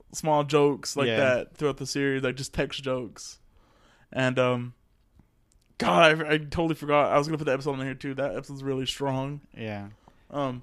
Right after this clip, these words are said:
Speaker 2: And the whole decoy thing was really
Speaker 1: <sighs>
Speaker 2: hilarious.
Speaker 1: and, uh, there's just, I want, I want one of those in the, the corner of my room, just the
Speaker 2: Yeah.
Speaker 1: L C decoy.
Speaker 2: I wa-, I want a Yolksun shirt or <laughs> something.
Speaker 1: That, that'd be great. I, but you could probably find, I don't know about anymore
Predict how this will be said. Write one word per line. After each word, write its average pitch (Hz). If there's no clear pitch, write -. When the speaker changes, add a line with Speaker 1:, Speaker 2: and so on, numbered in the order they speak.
Speaker 2:
And 131
the 127
whole 135
decoy 123
thing 117
was 107
really 107
Speaker 1:
<sighs> 107
Speaker 2:
hilarious. 104
Speaker 1:
and, 156
uh, 151
there's 160
just, -
I 156
want, 143
I 151
want 160
one 151
of 139
those 139
in 139
the, 135
the 135
corner 139
of 135
my 131
room, 131
just 131
the 135
Speaker 2:
Yeah. 107
Speaker 1:
L 135
C 135
decoy. 135
Speaker 2:
I 123
wa-, 143
I 139
want 156
a 127
Yolksun 123
shirt 117
or 131
<laughs> -
something. 156
Speaker 1:
That, 170
that'd 165
be 160
great. 139
I, -
but -
you 277
could 440
probably 165
find, 139
I 175
don't 180
know 143
about 110
anymore 139